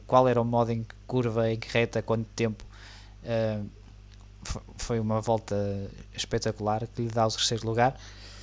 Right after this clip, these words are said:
e acho que mereceu nesta,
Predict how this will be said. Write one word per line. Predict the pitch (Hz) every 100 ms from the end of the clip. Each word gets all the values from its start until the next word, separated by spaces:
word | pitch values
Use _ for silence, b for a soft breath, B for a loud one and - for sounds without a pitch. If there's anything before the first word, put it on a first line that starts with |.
| B B B B - - - - - - - - -
e | 180 156
acho | 139 -
que | 151
mereceu | 139 - 127
nesta, | 113 110 - -